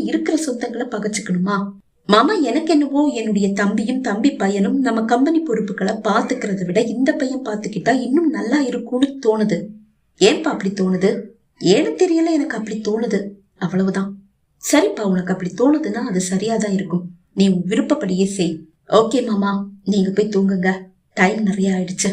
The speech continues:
குட் நைட் என்ற அப்பா எழுந்து அவரது அறைக்கு சென்றார். மறுநாள் காலை ஆராத்யாவும் அப்பா தாத்தாவும் அறக்க பறக்க அலுவலகம் செல்ல தயாராகி கொண்டிருந்தனர். இன்று அலுவலகத்தில்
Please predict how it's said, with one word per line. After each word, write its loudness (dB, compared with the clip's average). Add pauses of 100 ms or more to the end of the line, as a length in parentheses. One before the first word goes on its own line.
(240)
குட் 0
நைட் -4 (140)
என்ற 4
அப்பா 2 (100)
எழுந்து 2
அவரது 0
அறைக்கு -4
சென்றார். 0 (280)
மறுநாள் 4
காலை -2 (400)
ஆராத்யாவும் 2
அப்பா -2
தாத்தாவும் -4
அறக்க -2
பறக்க -8
அலுவலகம் 0
செல்ல -4
தயாராகி -4
கொண்டிருந்தனர். -2 (720)
இன்று 4
அலுவலகத்தில் 0